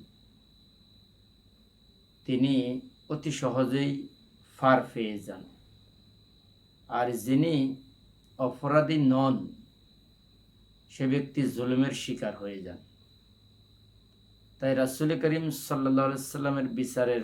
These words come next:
পদ্ধতিটা কেমন ছিল? হযরত আলী রাদিয়াল্লাহু তাআলা থেকে বর্ণিত,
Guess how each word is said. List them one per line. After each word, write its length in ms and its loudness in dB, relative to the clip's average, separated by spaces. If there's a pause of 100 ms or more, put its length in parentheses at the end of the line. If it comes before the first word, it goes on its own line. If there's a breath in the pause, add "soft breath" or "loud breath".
(100)
পদ্ধতিটা 560 -6
কেমন 380 -2
ছিল? 260 -6 (4000)
হযরত 400 2
আলী 220 6
রাদিয়াল্লাহু 720 6
তাআলা 380 6
থেকে 300 -4
বর্ণিত, 480 -2